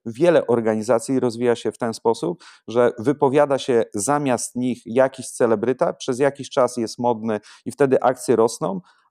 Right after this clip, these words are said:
a później przestaje być modny i akcje spadają, no ale że wartości w tym nie ma. W związku z tym,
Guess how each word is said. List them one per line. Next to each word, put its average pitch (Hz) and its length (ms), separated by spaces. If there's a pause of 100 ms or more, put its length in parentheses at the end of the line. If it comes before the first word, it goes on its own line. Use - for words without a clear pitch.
(120)
a 127 240 (300)
później 147 260
przestaje 156 480
być 131 200
modny 139 320
i 147 100
akcje 131 460
spadają, 127 580
no 101 80
ale 110 320
że 110 180 (140)
wartości 131 800
w - 60
tym 151 200
nie 139 160
ma. 87 180 (600)
W 110 60
związku 123 280
z - 60
tym, 139 200